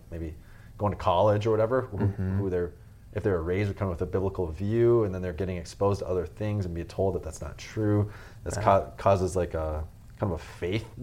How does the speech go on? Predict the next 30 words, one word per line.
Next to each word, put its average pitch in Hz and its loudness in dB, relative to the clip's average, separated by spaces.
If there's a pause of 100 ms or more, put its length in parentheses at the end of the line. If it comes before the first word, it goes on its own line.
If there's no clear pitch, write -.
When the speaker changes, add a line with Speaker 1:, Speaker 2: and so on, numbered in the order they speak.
Speaker 1:
dilemma. 123 2
Like, 95 0 (400)
man, 135 0
if 127 2
you're 190 12
in 110 0
that 123 2
place 107 -2
where, 92 2 (140)
like, 95 -2 (340)
you're 98 -4
feeling 107 0
like 98 -2
there's 90 0
a 87 -2
battle 104 6
between 135 0
your 95 0
faith 147 0
and 98 0 (480)
science 147 -2
or 220 4
something, 220 2
and, 110 2
and 107 2
they're 98 2
not, 104 2
they're 98 2
not 98 -4
cohesive, 151 2